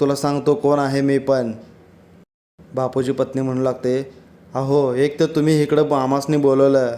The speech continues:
आणि आमच्याशी उगाच वाद घालत आहात. आमचं आम्हाला काम करू द्या, आम्हाला किराणा आणायला जायचं होता." बापू म्हणतो,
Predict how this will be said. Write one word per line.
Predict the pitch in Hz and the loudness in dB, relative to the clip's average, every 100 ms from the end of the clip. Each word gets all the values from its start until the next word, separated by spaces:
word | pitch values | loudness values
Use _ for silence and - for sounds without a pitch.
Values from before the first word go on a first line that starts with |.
| 117 | -4
आणि | 127 | -2
आमच्याशी | 139 139 139 135 151 | 0 0 -2 0 2
उगाच | 143 131 139 | 2 2 2
वाद | 135 135 | 2 2
घालत | 135 131 135 | 0 0 0
आहात. | 135 127 123 - - - - - - - - - | 0 0 -2 -4 -18 -20 -20 -20 -20 -20 -20 -10
आमचं | 120 135 131 | -6 -4 -2
आम्हाला | 143 139 139 | 0 0 -2
काम | 139 139 147 | 0 -2 0
करू | 135 147 | 2 4
द्या, | 147 135 123 | 4 4 2
आम्हाला | 127 139 | 0 0
किराणा | 139 139 135 143 143 | 0 0 0 0 0
आणायला | 139 143 | 0 0
जायचं | 135 139 135 139 | 4 4 2 0
होता." | 127 127 120 107 - - - - _ _ _ _ - - - - - | 0 0 -2 -2 -8 -20 -20 -20 _ _ _ _ -10 -10 -20 -20 -12
बापू | 120 123 120 | -6 -4 -2
म्हणतो, | 135 139 131 135 139 | -2 0 2 0 0